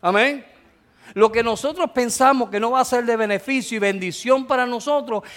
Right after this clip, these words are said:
es una bendición tremenda y nos aviva y nos pone en fuego. Amén. No se preocupen que yo no soy maestro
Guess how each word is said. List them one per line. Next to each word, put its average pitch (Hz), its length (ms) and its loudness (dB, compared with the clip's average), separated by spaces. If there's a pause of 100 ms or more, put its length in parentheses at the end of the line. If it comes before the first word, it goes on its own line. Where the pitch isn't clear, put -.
es 214 120 2
una 254 240 2
bendición 233 680 -2
tremenda 254 540 0
y 196 80 -2
nos 202 160 -2
aviva 208 600 0 (240)
y 196 80 0
nos 214 160 2
pone 262 280 2
en 240 140 -2
fuego. 240 520 2 (1300)
Amén. 185 480 0 (1040)
No 170 80 -6
se 226 140 0
preocupen 202 480 -6
que 175 140 -4
yo 175 120 -6
no 190 140 -6
soy 202 200 -4
maestro 151 480 -6